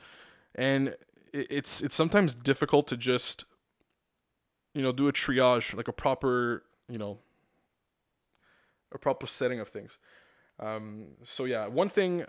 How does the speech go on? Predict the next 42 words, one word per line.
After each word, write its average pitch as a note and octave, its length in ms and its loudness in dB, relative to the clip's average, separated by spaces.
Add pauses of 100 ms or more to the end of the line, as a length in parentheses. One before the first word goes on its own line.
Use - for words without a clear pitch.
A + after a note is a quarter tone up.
uh, A#2+ 280 -2 (840)
one C#3+ 140 4
other E3 180 8
thing D3 180 2
I C3+ 40 6
really C3+ 280 2
wanted B2+ 280 0
to B2 60 -6
touch - 260 0
on A#2 100 4
while A2+ 120 4
I - 20 6
was A2+ 100 0
talking A#2+ 300 -2
about G#2+ 240 -6
being A#2 160 -8
El G#2+ 80 -8
Presidente A2+ 760 -4
of G#2 200 -8
the G2+ 100 -12
fraternity, A#2 880 -8 (720)
um, A2 560 -4 (680)
is, C3+ 300 -6
uh, C3+ 120 0
one C#3+ 240 0
thing F3+ 120 0
I D#3+ 40 2
wanna C#3 160 2
talk C3 220 2
about C3 140 4
is B2 80 2
also C#3 160 2
the C3 80 2
boys B2 240 6
I A2 80 2
met, G2+ 200 -4 (460)
uh, A2 300 -4
during A#2+ 180 -6
this B2 140 -4
entire A#2+ 240 -2
process. G2 560 -6
And A2+ 300 -10